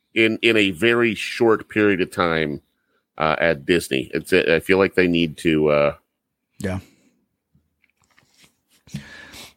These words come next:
Speaker 2: I didn't watch Luca. I have
Speaker 1: Oh,
Speaker 2: not
Speaker 1: it was
Speaker 2: seen
Speaker 1: good.
Speaker 2: Luca yet. Yeah.
Speaker 1: It was good. I, I really enjoyed, I, I enjoyed Luca a lot. Uh, uh,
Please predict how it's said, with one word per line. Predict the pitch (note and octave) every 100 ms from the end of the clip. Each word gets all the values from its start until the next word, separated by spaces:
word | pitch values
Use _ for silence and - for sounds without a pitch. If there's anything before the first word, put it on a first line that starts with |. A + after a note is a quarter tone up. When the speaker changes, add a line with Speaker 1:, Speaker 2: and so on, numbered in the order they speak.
| _ _ _ _ _ _ _ _ _ _ _ _
Speaker 2:
I | -
didn't | F#3 G3+
watch | E3+ D#3+
Luca. | A2+ G#2+ E2+ - _ _ _ _ _ _ _ _ _ _ _ _ _
I | -
have | A#2 A#2
Speaker 1:
Oh, | C3+
Speaker 2:
not | D3
Speaker 1:
it |
was | D#4
Speaker 2:
seen | C#3
Speaker 1:
good. | -
Speaker 2:
Luca | - A#2+
yet. | G#2 G2+ F#2 _ _ _ _ _ _ -
Yeah. | A2 G#2
Speaker 1:
It | G2
was | F#2 -
good. | A3+ A3+
I, | E2+
I | - A#2+
really | F3+ G3 D#3 C3+
enjoyed, | G#2+ A2 A2 E2+
I, | B2 D#3+
I | C3+
enjoyed | F#3 C#3 A2+
Luca | G#2 A2 E2+
a |
lot. | D#2 E2 B1+ - _ _ _
Uh, | - F2+ F2+ E2 E2 -
uh, | F#2 F2